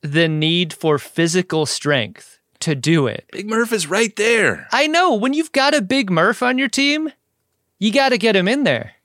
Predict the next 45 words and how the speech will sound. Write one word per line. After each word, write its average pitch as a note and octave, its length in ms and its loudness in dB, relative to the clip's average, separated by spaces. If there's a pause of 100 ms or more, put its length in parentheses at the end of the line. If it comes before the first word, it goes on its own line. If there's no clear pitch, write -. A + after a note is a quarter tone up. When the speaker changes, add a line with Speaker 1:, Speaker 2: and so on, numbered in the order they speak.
(340)
Speaker 1:
And A#3+ 160 0
that's E4+ 160 2
to D#4+ 120 2
say D#4 200 4
nothing B3+ 340 2
about F#3+ 260 0
the F3+ 60 0
Cat F3 300 -2
Man, E3+ 500 0
Speaker 2:
Yeah. D3 360 -2
Speaker 1:
who G3 160 4
also G3+ 260 2
seems D#3 300 -2
very C3+ 240 0
strong. A2+ 440 -6 (260)
Speaker 2:
And A#2 140 0
if A#2+ 140 -4
a A#2+ 60 0
big A2 220 -2
portion A#2+ 280 -2
of A#2 60 -4
the A#2 80 0
mission B2 340 -2
was A#2 140 -2
about A2 340 0
falling A#2 420 0
off A#2 160 0
of A#2 140 -2
a A2 80 0
high A2 220 0
place A#2+ 320 -2
but A2 160 -2
landing G#2+ 360 0
on G#2+ 120 0
your G#2+ 100 -4
feet B2 240 0
every C3+ 220 0
time, E3+ 460 -2
the C#3 100 -4
Speaker 1:
Yeah. - 60 -4
Speaker 2:
Cat D3 180 0
Man E3+ 320 0
could, B2 360 -4
could C3 280 -6
come C3+ 360 -4